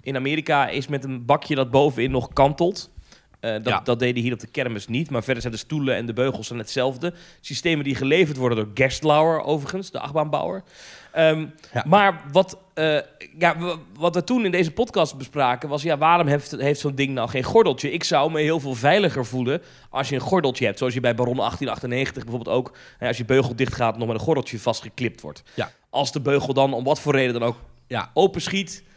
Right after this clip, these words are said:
Speaker 1: dan heb je altijd nog het gordeltje. Mocht je tussen de beugel en de stoel doorglippen, heb je altijd nog het gordeltje.
Speaker 2: Ja.
Speaker 1: Nou, wat we weten, en dat,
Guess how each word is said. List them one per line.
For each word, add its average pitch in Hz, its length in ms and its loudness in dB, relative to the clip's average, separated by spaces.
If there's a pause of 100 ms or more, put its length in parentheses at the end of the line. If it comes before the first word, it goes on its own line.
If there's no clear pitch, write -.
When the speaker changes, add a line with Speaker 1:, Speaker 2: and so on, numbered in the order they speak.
(180)
Speaker 1:
dan 143 420 0 (180)
heb 143 220 -4
je 147 60 -4
altijd 127 180 -4
nog 117 80 -8
het - 100 -10
gordeltje. 202 340 2
Mocht 151 220 -2
je 139 100 -6
tussen 127 240 -8
de 123 60 -6
beugel 135 320 2
en 123 60 -6
de 127 60 -12
stoel 196 280 -8
doorglippen, 175 600 -2 (160)
heb 139 200 -4
je 147 100 -2
altijd 127 240 -4
nog 127 120 -6
het 135 100 -6
gordeltje. 120 480 -2 (260)
Speaker 2:
Ja. 110 120 -8
Speaker 1:
Nou, 104 200 -2
wat 139 160 -2
we 143 120 0
weten, 196 640 4
en 139 140 -6
dat, 131 120 -4